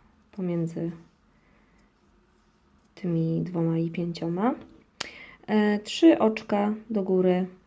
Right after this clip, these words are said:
w to samo oczko robimy ładny słupek, e, zwykły i tutaj będzie piętnaście słupków zwykłych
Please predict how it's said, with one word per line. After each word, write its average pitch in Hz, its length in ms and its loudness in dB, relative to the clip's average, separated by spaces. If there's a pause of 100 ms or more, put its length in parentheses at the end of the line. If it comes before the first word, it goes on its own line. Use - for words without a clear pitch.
(440)
w - 120 -20
to 220 140 -2
samo 214 340 0
oczko 185 500 -4 (420)
robimy 180 500 -2 (1800)
ładny 170 340 -2
słupek, 240 500 -2 (1000)
e, 190 320 0
zwykły 302 520 6 (520)
i 330 280 6 (260)
tutaj 208 440 0
będzie 165 540 0 (480)
piętnaście 180 840 -2 (1200)
słupków 175 420 -6
zwykłych - 520 -2